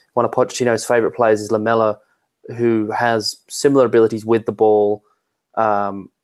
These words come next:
but so much fight without it. He's, he's a scrapper. He kicks people. He, you know, he's a, he's a, almost a thug. And Pochettino loves him. And, uh, Lucas Moura is just so not that. And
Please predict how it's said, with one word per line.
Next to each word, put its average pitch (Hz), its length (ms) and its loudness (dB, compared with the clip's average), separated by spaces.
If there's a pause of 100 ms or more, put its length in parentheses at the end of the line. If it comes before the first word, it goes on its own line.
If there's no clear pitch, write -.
(800)
but 127 200 0
so 139 220 -2
much 131 180 0
fight 117 440 -2
without 107 280 -2
it. - 160 -16
He's, 110 440 -16 (360)
he's 117 220 -10
a 110 40 -8
scrapper. 110 500 -2
He 110 220 -12
kicks 127 300 -4
people. 104 440 -6
He, 107 160 -6 (480)
you 120 120 -2
know, 101 120 -6
he's 120 220 -6
a, 123 240 4
he's 123 180 -2
a, 117 60 0 (200)
almost 131 460 0
a 113 40 2
thug. 107 380 0 (340)
And 123 200 -2
Pochettino 127 440 0
loves 123 280 2
him. 107 160 -2
And, 107 120 -6
uh, 80 100 -4
Lucas 139 340 -2
Moura 127 280 0
is 107 100 -8
just - 300 -12
so 123 280 -2
not 113 300 -4
that. 117 240 0
And 110 180 -6